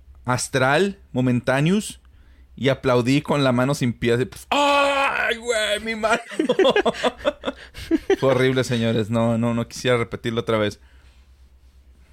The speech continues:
Total. Regresando al día de hoy, estaba corriendo,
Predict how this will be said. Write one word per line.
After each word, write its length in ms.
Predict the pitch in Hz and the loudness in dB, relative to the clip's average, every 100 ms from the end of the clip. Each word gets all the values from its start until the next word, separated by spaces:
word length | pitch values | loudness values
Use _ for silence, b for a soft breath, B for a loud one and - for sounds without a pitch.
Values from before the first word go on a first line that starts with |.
| - | -14
Total. 380 | - 135 123 - - - - - - - - - - - - | -6 0 0 -2 -10 -20 -20 -20 -20 -20 -20 -16 -12 -12 -6
Regresando 640 | 143 147 131 - 254 262 | -4 0 0 0 -2 0
al 80 | 160 | 0
día 120 | 139 | 0
de 100 | 135 | 2
hoy, 240 | 107 110 160 - - - - - - - - - - | 0 -2 -6 -16 -20 -20 -20 -20 -20 -20 -20 -20 -14
estaba 300 | - 147 156 | -4 -2 0
corriendo, 500 | 190 160 127 117 139 | -2 -4 -4 -4 -8